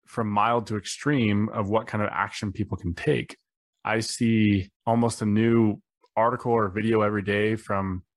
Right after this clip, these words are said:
Just Stop Oil, you know, people that are throwing soup or paint or whatever on these famous paintings or sculptures, gluing their hands to the wall or to the picture frame and trying to get the message out of why we need to stop pulling so much oil out of the ground.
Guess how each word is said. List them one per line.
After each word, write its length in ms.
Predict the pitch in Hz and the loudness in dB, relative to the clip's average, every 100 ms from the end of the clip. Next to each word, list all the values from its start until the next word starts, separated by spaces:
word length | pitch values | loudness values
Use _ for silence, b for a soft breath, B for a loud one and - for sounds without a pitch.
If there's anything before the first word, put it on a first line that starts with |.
| - | -14
Just 280 | - 120 - | -4 -4 -2
Stop 280 | - 110 - | 0 0 0
Oil, 480 | 107 107 110 135 - _ _ | -2 0 0 -4 -10 _ _
you 60 | 110 | -2
know, 100 | 104 | -2
people 300 | 98 110 117 | 0 0 2
that 100 | 107 | 2
are 260 | 101 95 - _ - | 2 0 -6 _ -10
throwing 380 | - 113 113 101 | -2 0 0 -2
soup 480 | - 123 123 - - _ - | -2 2 2 0 -18 _ -4
or 100 | 110 | -4
paint 400 | - 123 127 - | -2 0 0 -2
or 140 | 107 | -4
whatever 640 | 95 104 147 120 104 110 120 _ - | -2 0 2 2 2 2 -4 _ -4
on 200 | 113 110 | 0 0
these 220 | 104 98 | 0 -4
famous 380 | - 113 110 98 | -2 -2 -2 -4
paintings 720 | - 120 117 104 98 98 101 | -4 -4 -2 0 0 0 -2
or 80 | 95 | -4
sculptures, 840 | - 120 123 - 110 104 101 - - | -2 -2 -2 -2 0 2 0 -8 -8
gluing 340 | 120 120 120 117 | 0 2 4 2
their 160 | 110 | 2
hands 420 | 95 110 113 107 | 0 0 0 -2
to 100 | - | -2
the 100 | 110 | 0
wall 560 | 101 101 101 101 98 98 | 2 4 4 2 0 -4
or 80 | 98 | -8
to 140 | 95 104 | -8 -6
the 80 | |
picture 320 | 98 120 - 101 | -4 -4 -4 -6
frame 520 | - 98 95 95 92 _ | -2 0 0 0 -4 _
and 160 | - 101 | -6 -4
trying 440 | - 120 113 117 | -2 0 0 0
to 60 | 107 | 0
get 140 | 110 | -2
the 80 | 101 | -2
message 400 | 98 101 107 98 | -4 -4 -6 -4
out 200 | 98 95 | 0 0
of 160 | 95 85 - | 0 -6 -4
why 240 | 95 95 | -2 0
we 180 | 95 95 | -2 -4
need 260 | 95 98 98 | -2 -2 -2
to 80 | 92 | -2
stop 580 | - - 92 92 - - - - | -4 -4 -2 -2 -4 -12 -20 -6
pulling 340 | 101 95 92 | -2 -2 -2
so 160 | - 98 | -2 0
much 180 | 92 | 0
oil 280 | 104 120 113 | 0 2 4
out 100 | 92 | 2
of 60 | 85 | 0
the 60 | 85 | -4
ground. 340 | 82 85 90 | -4 -4 -6